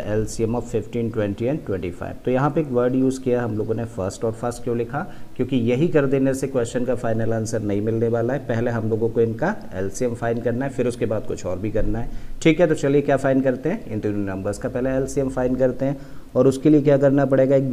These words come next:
दिए गए numbers को prime factorize करना पड़ेगा। तो फिफ्टीन को factorize करके हम लोग क्या लिख सकते हैं, इसको लिख सकते हैं थ्री की power one into five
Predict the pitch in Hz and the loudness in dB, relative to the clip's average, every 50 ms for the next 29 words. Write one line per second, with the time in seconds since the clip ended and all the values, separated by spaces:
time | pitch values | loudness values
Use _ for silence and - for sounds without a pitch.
0 | 117 110 110 113 123 123 127 127 131 131 120 117 117 113 110 113 120 117 113 - | -2 -2 0 2 4 4 6 6 6 4 4 2 2 2 2 2 2 2 2 2
1 | - 160 214 214 - - 107 87 92 92 - 98 98 - - 113 113 117 - - | 2 2 2 0 -2 -4 -4 -4 -4 -4 -4 -4 -4 -2 -2 0 0 -2 -2 -4
2 | 123 113 113 117 117 117 113 113 113 120 127 135 - - - - - - - 131 | -4 -4 -4 -4 -2 -2 -2 -2 -2 -4 -4 -6 -6 -8 -10 -10 -10 -8 -6 -2
3 | - - 151 143 151 165 185 185 180 202 180 - 139 131 131 - 143 147 156 151 | 2 2 2 2 4 2 2 2 2 0 0 2 0 0 0 0 0 0 0 0
4 | - - 135 131 - 143 131 127 127 131 135 131 - 127 123 123 120 120 - 127 | 0 -2 -2 -2 -2 -2 -2 -2 -2 -2 -2 0 0 0 0 0 -2 -2 -4 -4
5 | 117 113 - 123 117 113 110 - 120 117 113 110 - - 117 110 - - 113 107 | -4 -4 -6 -6 -6 -6 -6 -4 -4 -4 -4 -4 -4 -6 -6 -6 -6 -8 -8 -8
6 | - - 107 107 104 - 120 110 110 110 104 101 104 107 104 98 104 101 104 117 | -6 -4 -4 -4 -2 -2 -4 -4 -2 -4 -2 0 0 0 -2 -2 -2 0 0 -2
7 | 120 - - 113 107 107 107 - - 123 110 - 110 101 98 | -2 -4 -6 -6 -4 -4 -4 -4 -6 -6 -6 -4 -4 -4 -4